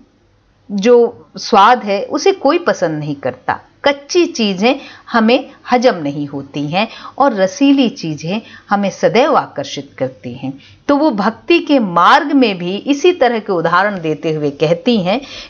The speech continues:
कि कृष्ण के बिना तो मुझे सारा संसार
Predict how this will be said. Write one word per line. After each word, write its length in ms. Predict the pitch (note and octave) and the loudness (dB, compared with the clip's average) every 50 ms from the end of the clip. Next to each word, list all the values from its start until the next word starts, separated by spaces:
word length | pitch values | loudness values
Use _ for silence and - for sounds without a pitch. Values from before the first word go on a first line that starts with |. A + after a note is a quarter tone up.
| - | -4
कि 100 | - E4+ | -4 -2
कृष्ण 460 | E4 - - E4+ G4 G4 - G4+ G4 G4 | -2 0 0 0 0 0 -2 -4 -6 -2
के 140 | F4 D4+ | 0 0
बिना 400 | B3 G#3+ A3 A3+ A3+ A#3+ A#3+ C4+ | 0 0 0 2 2 2 2 0
तो 160 | C#4+ C#4 C#4+ B3+ | 0 -2 -2 0
मुझे 260 | B3 B3 A3+ B3+ B3 | 0 2 2 2 0
सारा 500 | B3 - - A3+ G#3+ A3+ B3 B3+ C4 C4 | 0 0 0 0 0 2 2 0 0 0
संसार 1040 | C4 - - G3 F3 F3 E3+ D#3+ - - - - A3+ G#3+ A3 A3+ A#3 A#3+ B3 B3+ | -2 -4 -4 -4 -4 -2 -6 -8 -12 -10 -4 0 2 2 4 2 2 0 -2 -6